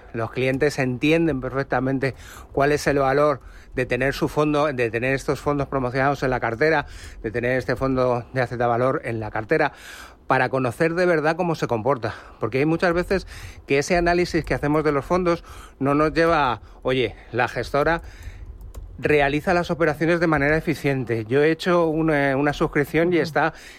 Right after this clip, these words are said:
Speaker 1: en uno o dos días. Yo he hecho un reembolso y está en uno o dos días", que no va a ser el caso, pero vamos,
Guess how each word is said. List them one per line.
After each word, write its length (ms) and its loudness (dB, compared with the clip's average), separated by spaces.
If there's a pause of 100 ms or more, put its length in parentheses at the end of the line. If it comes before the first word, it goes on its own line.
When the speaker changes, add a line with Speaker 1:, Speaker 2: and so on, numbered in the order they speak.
(120)
Speaker 1:
en 180 0
uno 200 2
o 40 2
dos 220 2
días. 340 0 (320)
Yo 160 2
he 60 4
hecho 180 -2
un 120 2
reembolso 440 2
y 60 4
está 180 0
en 100 0
uno 140 2
o 160 2
dos 140 0
días", 340 0 (420)
que 140 -2
no 120 -2
va 80 -6
a 20 -6
ser 160 -4
el 120 -6
caso, 320 -2
pero 140 -2
vamos, 400 -2